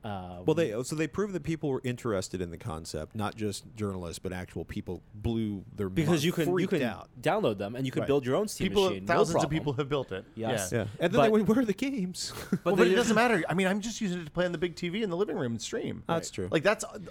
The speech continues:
Speaker 3: literally all I want is an arm box with nothing else on a stick I can jam in there. And
Speaker 2: You know, you can do that with a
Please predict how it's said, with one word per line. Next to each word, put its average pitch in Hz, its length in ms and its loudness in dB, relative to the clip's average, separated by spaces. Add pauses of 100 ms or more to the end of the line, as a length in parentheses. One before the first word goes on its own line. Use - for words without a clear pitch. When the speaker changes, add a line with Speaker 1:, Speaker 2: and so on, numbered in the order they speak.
(100)
Speaker 3:
literally 226 280 4
all 196 240 0
I 220 100 2
want 196 180 4
is 147 120 0
an 170 60 0
arm 185 280 2
box - 480 -2 (180)
with 180 140 2
nothing 233 320 2
else 202 160 2
on 202 100 4
a 175 100 2
stick - 440 0
I 156 80 0
can 147 180 -2
jam 143 280 2
in 135 140 0
there. 135 200 0
And 147 100 -2
Speaker 2:
You 131 80 2
know, 156 60 0
you 143 140 -4
can 117 140 -2
do 143 180 0
that 127 200 0
with 104 120 -6
a 107 260 -4